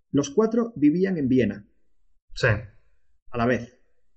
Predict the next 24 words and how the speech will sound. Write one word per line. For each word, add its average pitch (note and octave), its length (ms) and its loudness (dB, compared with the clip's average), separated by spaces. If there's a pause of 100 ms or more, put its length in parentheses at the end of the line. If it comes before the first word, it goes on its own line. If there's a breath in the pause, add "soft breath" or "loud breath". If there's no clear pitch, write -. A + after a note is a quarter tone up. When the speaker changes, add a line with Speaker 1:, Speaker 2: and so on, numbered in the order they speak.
(340)
Speaker 1:
Antes E3+ 300 0
de C#3 80 2
la A#2 100 0
Guerra C3 240 0
Mundial, D3 680 2
antes B2 260 -4
de B2+ 80 -4
que B2 80 -2
fueran B2+ 300 0
famosos, C3+ 480 0
antes B2+ 180 0
de B2 80 0
nada. A#2 180 2
Bueno, A#2 300 2
eh, A2+ 140 0
Frank C3+ 260 0
Joseph C3+ 300 0
evidentemente A#2+ 560 0
sí A#2+ 100 -2
era A#2+ 80 2
famoso A#2+ 340 2
porque A2 200 -2
era G#2 80 2
emperador, D#3+ 540 0